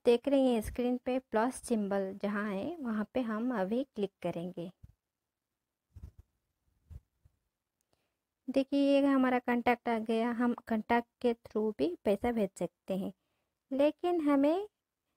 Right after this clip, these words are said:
कॉन्टैक्ट के through में पैसा नहीं भेजना है, हमें अभी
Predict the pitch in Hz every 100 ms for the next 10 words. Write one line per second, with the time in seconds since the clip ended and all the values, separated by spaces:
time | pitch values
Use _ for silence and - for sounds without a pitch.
0 | _ _ - 240 233 285 302 330 302 -
1 | 233 226 233 285 233 226 - 240 226 202
2 | 190 - 190 180 180 190 196 208 269 302
3 | 226 196 214 285